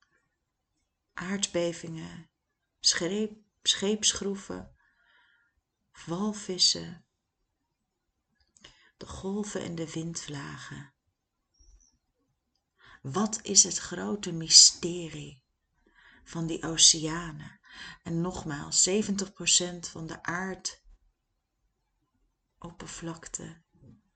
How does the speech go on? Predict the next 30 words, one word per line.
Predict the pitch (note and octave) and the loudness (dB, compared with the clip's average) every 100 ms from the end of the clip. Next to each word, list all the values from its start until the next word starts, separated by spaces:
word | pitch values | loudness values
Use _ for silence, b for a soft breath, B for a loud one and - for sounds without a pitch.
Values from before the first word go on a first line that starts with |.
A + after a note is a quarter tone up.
| _ _ _ _ _ | _ _ _ _ _
bestaat | - - F3 E3+ E3 E3+ | 6 6 6 0 -2 -6
uit | D#3+ D#3+ | -8 -4
water, | D#3 F3+ F3 F3 E3 E3 - | -2 -2 -6 -10 -10 -12 -14
net | D#3 - - | -12 -10 -2
als | E3 - | 0 0
de | D3 | -2
mens. | D3+ D#3+ D3+ - - - - _ _ _ _ _ _ _ _ - | -8 -8 -6 2 2 2 -6 _ _ _ _ _ _ _ _ -10
Alleen, | - D3+ D#3 G3 G#3 E3+ D#3+ D#3+ - _ b b b b b b | -4 -2 2 4 4 4 0 -6 -12 _ b b b b b b
er | F#3+ F#3+ | 2 6
is | A#3+ A#3 | 8 8
dus | G3+ A3+ G#3+ | 8 8 8
een | G#3 | 6
mysterie | G#3+ G#3 - - B3+ C#4 A#3 F3 E3+ | 8 10 10 8 6 6 4 2 0
dat | F3+ F3+ | -2 -4
wij | E3+ F#3+ G#3 G#3 | 2 6 8 6
hebben | G3+ G#3 G3 | 4 2 0
dat | G3 - | 6 10
zoete | - G3+ C4 - G#3 | 10 10 6 4 4
water | A3 C#4 D4 G3+ E3+ | 4 2 0 0 0
nodig. | D3+ D3+ D#3 - - - - _ _ _ _ _ _ - | -4 -8 -14 -16 -16 -18 -20 _ _ _ _ _ _ -16
Daar | - | -8
ga | F3 | -6
ik | F#3 | 4
zo | - G#3 A3+ | 4 4 -2
nog | G#3+ | -6
verder | - G3+ F#3 F3 | -4 -4 -4 -8
over | E3 - | 0 4
spreken | - - E3 F2 - | 4 2 -10 -10 -12
met | D2+ D#2 - | -12 -12 -14
jullie. | D#2+ - - | -14 -16 -20